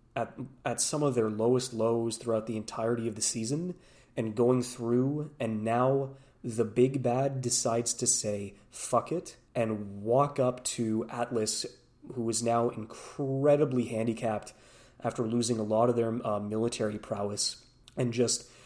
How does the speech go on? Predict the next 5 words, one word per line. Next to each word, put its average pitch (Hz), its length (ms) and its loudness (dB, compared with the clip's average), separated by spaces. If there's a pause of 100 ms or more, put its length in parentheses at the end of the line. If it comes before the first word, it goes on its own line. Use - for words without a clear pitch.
Salem 135 720 4
walking 123 500 2
up 123 320 0
with, 120 360 -2 (400)
uh, 110 320 2